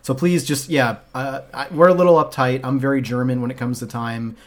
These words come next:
You know, if you're on time, you're late. That old cliche. So please try to be on time, just, just because it, it makes things go off better. We, we, we want you to be with us when we, we do these adventures. So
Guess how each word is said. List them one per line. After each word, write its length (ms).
You 80
know, 160
if 100
you're 120
on 180
time, 380
you're 80
late. 300
That 140
old 200
cliche. 540
So 160
please 320
try 260
to 60
be 160
on 180
time, 520
just, 260
just 220
because 280
it, 140
it 80
makes 260
things 220
go 180
off 220
better. 220
We, 160
we, 160
we 160
want 280
you 80
to 60
be 140
with 200
us 240
when 180
we, 40
we 160
do 120
these 180
adventures. 480
So 260